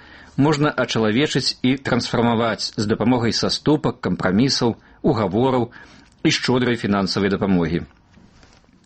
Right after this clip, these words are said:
Падзеі апошніх некалькіх месяцаў паказалі, што ўсе гэтыя надзеі былі марнымі, але яшчэ ніводзін у гісторыі таталітарны правіцель у Еўропе не прывёў свой народ да росквіту і дабрабыту.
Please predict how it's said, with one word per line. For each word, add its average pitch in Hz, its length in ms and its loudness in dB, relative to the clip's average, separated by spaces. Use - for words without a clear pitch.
Падзеі 151 480 2
апошніх 143 400 0
некалькіх 117 400 -2
месяцаў 135 320 -2
паказалі, 117 480 0
што - 160 -2
ўсе 101 160 0
гэтыя 139 240 0
надзеі 113 400 0
былі 107 240 0
марнымі, 98 640 0
але 113 160 2
яшчэ 117 160 -2
ніводзін 127 480 2
у 107 60 -2
гісторыі 131 500 0
таталітарны 104 640 -2
правіцель 98 560 0
у 95 160 2
Еўропе 117 400 0
не 127 180 2
прывёў 120 460 0
свой 107 260 0
народ 98 360 -2
да 110 180 0
росквіту 113 540 0
і 113 120 -2
дабрабыту. 95 720 0